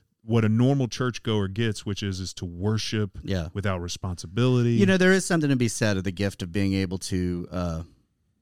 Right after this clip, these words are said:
Speaker 2: that maybe, you know, the, the, the trade, the trade-off, I guess, is, um,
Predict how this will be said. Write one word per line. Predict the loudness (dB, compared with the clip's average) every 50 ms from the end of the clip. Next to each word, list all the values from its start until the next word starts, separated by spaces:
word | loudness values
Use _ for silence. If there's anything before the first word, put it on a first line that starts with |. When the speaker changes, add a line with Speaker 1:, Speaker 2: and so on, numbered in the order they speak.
| _ -4
Speaker 2:
that | -2 0 0
maybe, | 2 2 2 2 2 2 2 2 0 -2 -6 -10 -20 _ _ _
you | -4 0 2
know, | 2 2
the, | 0 -2
the, | -4 -4 -8 -8
the | -6 -6 -4
trade, | -4 -2 0 2 2 2 0 0 -2 -6 -6
the | -4 -4
trade-off, | -2 0 0 0 2 2 0 -2 -2 -4
I | -4
guess, | -2 -2 -4 -4 -4
is, | -6 -10 -10 -10 -6
um, | -4 -4 -2 -4 -4